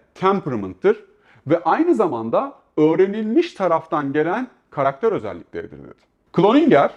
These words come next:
stabil olan mizaci özelliklerimizin zarardan kaçınma, yeni şeyler arama, ödül bağımlılığı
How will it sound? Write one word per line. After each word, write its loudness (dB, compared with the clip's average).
stabil 0
olan 2
mizaci 4
özelliklerimizin -2
zarardan 4
kaçınma, -2
yeni 4
şeyler 4
arama, 2
ödül 6
bağımlılığı 4